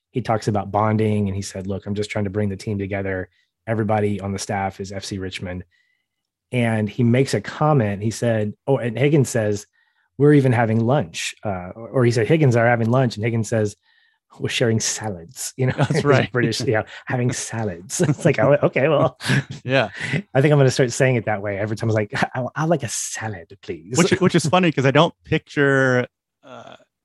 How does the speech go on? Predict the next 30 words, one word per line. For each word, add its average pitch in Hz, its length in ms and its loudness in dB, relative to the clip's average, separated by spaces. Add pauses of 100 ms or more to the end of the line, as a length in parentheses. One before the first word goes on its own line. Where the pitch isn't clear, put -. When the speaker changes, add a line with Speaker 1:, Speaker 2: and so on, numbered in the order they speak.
(100)
Speaker 2:
Ted 139 460 2
being 131 240 0
a 123 60 0
big 120 220 -8
salad 117 500 -2
guy. 107 220 -2
Speaker 1:
No, 117 460 4 (120)
no, 107 200 4
no. 95 320 0
Speaker 2:
<laughs> - 80 -20
Speaker 1:
He's 156 160 4
gonna 151 120 6
pour 151 180 4
barbecue 127 480 4
sauce 98 280 -2
on 98 80 -4
it. 185 60 4
Speaker 2:
Yeah, 190 60 10
Speaker 1:
That's 185 120 8
what 151 240 8
Speaker 2:
exactly. 120 80 4
Speaker 1:
he's - 60 2
gonna 160 240 6
do. 240 80 6
<laughs> - 0 -
He's 202 140 4
gonna 165 180 6
do 143 140 2
that. 110 300 -2
Speaker 2:
<laughs> - 60 -20